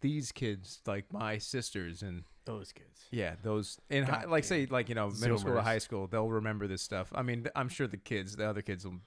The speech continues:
Speaker 1: remember, but not as well.
Speaker 2: And is
Speaker 1: Um,
Speaker 2: it, like, is the handshake gonna come back?
Speaker 1: That's some, that's some horse shit. It'll come back.
Speaker 2: Yeah.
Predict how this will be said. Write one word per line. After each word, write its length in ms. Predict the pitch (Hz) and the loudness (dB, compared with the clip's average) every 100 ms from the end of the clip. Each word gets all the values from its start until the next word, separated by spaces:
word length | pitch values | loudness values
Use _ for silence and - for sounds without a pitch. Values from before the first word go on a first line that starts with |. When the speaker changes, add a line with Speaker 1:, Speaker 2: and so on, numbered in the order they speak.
| - | -10
Speaker 1:
remember, 320 | - 101 92 | -6 -4 -4
but 200 | 87 - | -6 -6
not 200 | - 85 | -6 -8
as 100 | 80 | -8
well. 200 | - 85 - - - | -10 -12 -12 -20 -10
Speaker 2:
And 180 | 127 104 | -8 -2
is 60 | 104 | 0
Speaker 1:
Um, 140 | 92 | 0
Speaker 2:
it, 100 | 110 - _ - - - _ | -4 -12 _ -20 -20 -20 _
like, 360 | 131 107 104 - 494 _ _ _ - - _ - - | -2 0 0 -4 -18 _ _ _ -20 -20 _ -20 -4
is 300 | 160 143 127 | -2 -2 -2
the 280 | 135 123 123 | 0 0 0
handshake 540 | 139 143 - 113 104 | 2 2 2 0 0
gonna 140 | 110 104 | -2 -2
come 180 | 117 | -4
back? 360 | 104 117 - - - _ _ _ _ _ _ _ _ _ _ _ _ | -2 -4 -4 -12 -20 _ _ _ _ _ _ _ _ _ _ _ _
Speaker 1:
That's 300 | 180 226 - | 8 8 8
some, 180 | 139 113 | 2 -2
that's 200 | 139 127 | 2 2
some 140 | - 101 | 2 -4
horse 240 | 107 98 | -2 -4
shit. 160 | - 117 | -2 0
It'll 240 | 143 98 | 0 0
come 180 | 95 87 | -4 -8
back. 240 | 73 78 - - - _ _ | -6 -8 -10 -20 -20 _ _
Speaker 2:
Yeah. 600 | 151 170 156 147 143 143 | 8 12 12 12 12 10